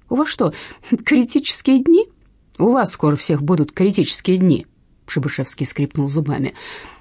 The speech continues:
«Вы мне что, в прошлый раз подсунули?»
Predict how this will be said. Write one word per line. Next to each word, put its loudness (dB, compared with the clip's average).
«Вы 2
мне 6
что, 2
в -4
прошлый 0
раз -2
подсунули?» -2